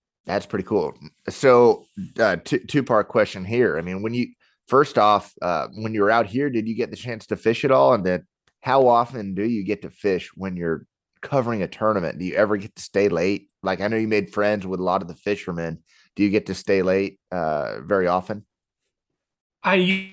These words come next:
Speaker 2: used to, like, really try to do it more when I was younger. Um, and I don't know if I just tried harder then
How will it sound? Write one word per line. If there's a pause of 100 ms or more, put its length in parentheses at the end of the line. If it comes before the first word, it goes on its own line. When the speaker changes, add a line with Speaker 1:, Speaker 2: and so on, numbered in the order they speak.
Speaker 2:
used
to,
like,
really
try
to
do
it
more (100)
when
I
was
younger. (340)
Um, (580)
and
I
don't
know
if
I
just
tried
harder
then